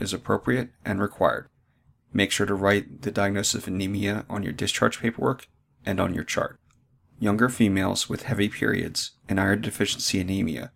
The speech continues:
may benefit from starting iron. You can tell them to take ferrous sulfate, three hundred twenty-five milligrams, over the counter,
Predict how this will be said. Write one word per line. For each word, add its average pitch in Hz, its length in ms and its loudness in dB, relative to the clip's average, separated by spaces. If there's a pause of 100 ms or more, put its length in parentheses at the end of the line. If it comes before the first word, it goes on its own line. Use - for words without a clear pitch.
(400)
may 104 120 2
benefit 104 400 2
from - 160 -8
starting 95 400 2
iron. 76 400 -4 (640)
You 113 100 2
can 113 140 4
tell 113 240 6
them 113 140 6
to 110 80 -2
take - 260 -2
ferrous 107 380 6
sulfate, 110 480 2 (220)
three 107 160 4
hundred 101 220 2
twenty-five 107 420 4
milligrams, 95 640 -2 (120)
over 98 180 0
the - 80 -2
counter, - 480 -2